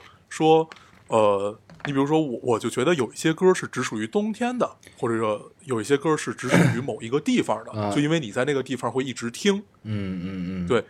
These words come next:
Speaker 1: 你比如说，你记得咱们那会儿老去那个西边一咖啡馆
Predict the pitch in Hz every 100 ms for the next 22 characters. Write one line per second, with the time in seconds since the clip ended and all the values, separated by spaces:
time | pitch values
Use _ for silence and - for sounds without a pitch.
0 | _ - 170 165 185 202 202 - - 120
1 | 170 208 123 135 202 165 151 151 - -
2 | - 180 135 131 120 113 117 117 - 196
3 | 185 185 - 208 208